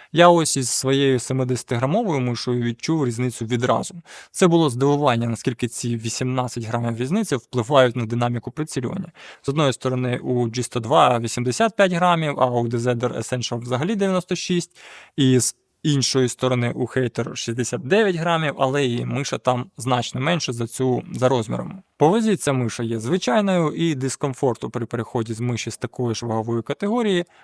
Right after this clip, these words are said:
не викличе. От, е, що тут точно потрібно посварити, це провід.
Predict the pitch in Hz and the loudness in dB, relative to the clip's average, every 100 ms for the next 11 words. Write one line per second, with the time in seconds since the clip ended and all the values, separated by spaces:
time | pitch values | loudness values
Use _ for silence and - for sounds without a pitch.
0 | _ 127 120 170 127 - - - 180 - | _ -4 0 0 0 -4 -12 -14 -16 -18
1 | _ _ - 147 156 - 143 135 131 - | _ _ 0 2 2 0 -2 2 0 -2
2 | - 143 127 127 - 143 127 - 117 117 | -2 -2 0 -4 0 0 2 -2 -4 -4
3 | 123 123 120 131 - 156 202 233 180 147 | -4 -4 -4 -6 -4 -2 0 0 -2 -2
4 | - 135 - 127 120 101 | -2 -4 -2 0 0 -2